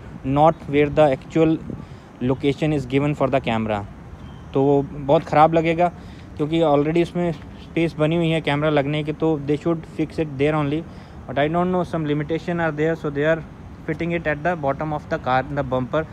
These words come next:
जो कि अच्छा नहीं लगने वाला मुझे लगता है। But देखते हैं, let's see। अ, मैंने उनसे बात भी की कि cutting तो नहीं करेंगे आप bumper को, they said no।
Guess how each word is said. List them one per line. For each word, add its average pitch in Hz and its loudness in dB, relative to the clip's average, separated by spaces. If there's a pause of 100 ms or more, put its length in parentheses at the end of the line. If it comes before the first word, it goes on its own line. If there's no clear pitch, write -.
(380)
जो 143 -2
कि 160 -2
अच्छा 165 -2
नहीं 147 0
लगने 139 0
वाला 135 2
मुझे 143 -2
लगता 135 -4
है। 156 0
But 156 -6
देखते 143 -4
हैं, 165 0
let's 151 -4
see। 180 0 (560)
अ, 131 -2
मैंने 139 -2
उनसे 165 -4
बात 143 2
भी 156 -4
की 165 -6
कि 160 -6
cutting 160 -4
तो 160 -6
नहीं 160 -2
करेंगे 151 -2
आप 147 2
bumper 143 -2
को, 147 -2
they 143 0
said 147 0
no। 151 2